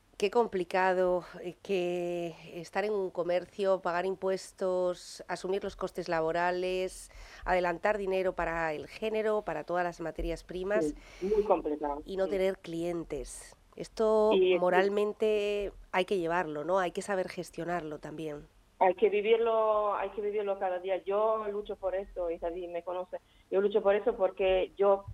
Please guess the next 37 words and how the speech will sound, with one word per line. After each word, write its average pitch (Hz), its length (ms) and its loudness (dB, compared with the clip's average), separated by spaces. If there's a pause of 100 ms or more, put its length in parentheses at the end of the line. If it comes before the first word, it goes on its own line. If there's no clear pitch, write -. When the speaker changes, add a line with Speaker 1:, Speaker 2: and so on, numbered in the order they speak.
(180)
Speaker 2:
tengo 196 240 2
mi, 190 280 0
mi, 170 540 -6
mi 180 100 -6
actividad 180 580 0
y 151 200 -2
no 147 120 -4
está 165 160 -2
funcionando 175 440 0
como 170 140 -2
tiene 170 180 2
que 170 60 -6
funcionar. 175 400 -2 (340)
Y 170 60 2
al 165 80 2
final 170 260 2
del 165 140 4
mes 180 100 4
a 180 60 4
veces 175 340 0
me 190 80 0
encuentro 175 420 0
que, 156 320 -2 (320)
que 170 200 4
tengo 170 160 4
que 180 80 4
poner 175 260 2
dinero 170 380 2
para 175 240 4
poder, 160 280 2
eh, 151 280 -2 (400)
seguir 175 220 2
el 165 120 4
mes 160 200 -2
siguiente, 180 380 0
¿no? 170 120 -4
Entonces, 175 420 -2